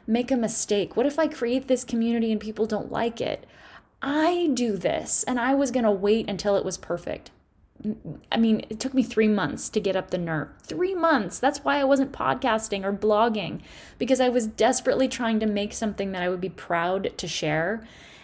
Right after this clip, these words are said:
and I wasn't gonna share it, damn it, until it was absolutely perfect. And I had a class for every month, and I had all the things. And then I realized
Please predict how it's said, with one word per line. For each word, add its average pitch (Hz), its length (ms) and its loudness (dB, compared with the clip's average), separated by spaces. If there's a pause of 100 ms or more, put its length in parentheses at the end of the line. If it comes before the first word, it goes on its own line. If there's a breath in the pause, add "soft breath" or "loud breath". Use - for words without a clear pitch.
and 202 140 -2
I 240 140 2
wasn't 226 340 4
gonna 214 180 0
share 202 400 0
it, - 320 -4
damn 190 240 -6
it, 196 160 -4
until 185 380 -4
it 160 140 0
was 170 200 -4 (160)
absolutely 180 640 -2
perfect. 156 480 -8
And 190 100 -6
I 190 60 -6
had 196 260 -8
a 277 60 -4
class - 400 -6
for 190 140 -4
every 185 200 0
month, 175 380 -6
and 180 100 -6
I 170 80 -6
had 175 380 -8 (120)
all 262 280 6
the 196 100 -4
things. - 540 -6 (800 loud breath)
And 285 160 4
then 311 340 2
I 254 40 -4
realized 262 800 2